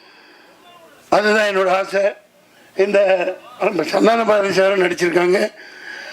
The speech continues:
இந்த படம்னு இல்லைங்க, நிறைய படம். நீங்க டெய்லி விழா நடக்கணும், நல்ல திறமையானவர்கள். ராஜாங்க, நீங்களே நடிச்சுக்கிட்டே இருந்தா எப்படி? நீங்களும் இந்த பாட்டில் நடிச்சிருக்கீங்கல்ல, சரி, சரி, நல்ல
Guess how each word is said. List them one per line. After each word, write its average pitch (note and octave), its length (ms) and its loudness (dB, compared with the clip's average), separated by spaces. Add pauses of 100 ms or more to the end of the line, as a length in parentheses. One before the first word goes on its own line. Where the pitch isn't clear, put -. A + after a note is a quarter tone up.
(360)
இந்த D4 140 0 (100)
படம்னு D4 420 0
இல்லைங்க, G#3 280 0 (200)
நிறைய B3 280 -2 (120)
படம். B3 380 -2
நீங்க F#3+ 180 -2 (100)
டெய்லி B3+ 300 0
விழா A3+ 160 0 (120)
நடக்கணும், G3+ 440 -2 (600)
நல்ல B3 180 0 (140)
திறமையானவர்கள். A#3 840 -2 (120)
ராஜாங்க, G#3+ 420 -4 (880)
நீங்களே D4 360 2 (100)
நடிச்சுக்கிட்டே A#3 460 0
இருந்தா A3+ 280 -2
எப்படி? F3+ 220 -2 (600)
நீங்களும் A#3+ 300 0
இந்த A3+ 160 0
பாட்டில் A3 320 0
நடிச்சிருக்கீங்கல்ல, G3+ 680 -2 (840)
சரி, G#3+ 260 0
சரி, F3+ 140 0 (100)
நல்ல A#3 200 0